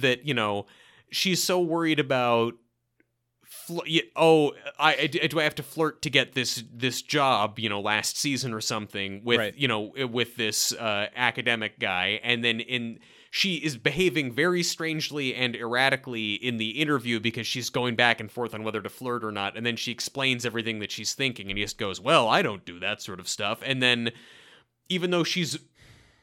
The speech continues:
Speaker 1: behaved very strangely in the interview, still gets the job. It's, like, the same kind of thing where, where it,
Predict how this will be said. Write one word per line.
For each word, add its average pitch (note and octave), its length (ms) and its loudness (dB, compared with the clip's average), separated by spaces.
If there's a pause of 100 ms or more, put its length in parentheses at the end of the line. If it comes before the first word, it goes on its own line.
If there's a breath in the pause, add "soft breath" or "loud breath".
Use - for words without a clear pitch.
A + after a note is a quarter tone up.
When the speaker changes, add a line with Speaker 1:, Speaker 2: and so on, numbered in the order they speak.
(520 soft breath)
Speaker 1:
behaved D#3+ 420 -2
very D3 380 2
strangely D#3 540 0
in B2 60 2
the B2+ 180 0
interview, A#2 340 0
still C3 240 -6
gets A#2+ 260 0
the A2+ 120 -8
job. B2+ 340 2
It's, E3 140 -10
like, G3 140 -4
the G#3 80 -6
same A#3 260 -4
kind G3 220 -6
of E3+ 80 -10
thing F3 340 -4
where, C3 300 -2
where C#3 420 -2 (1200 loud breath)
it, - 260 -2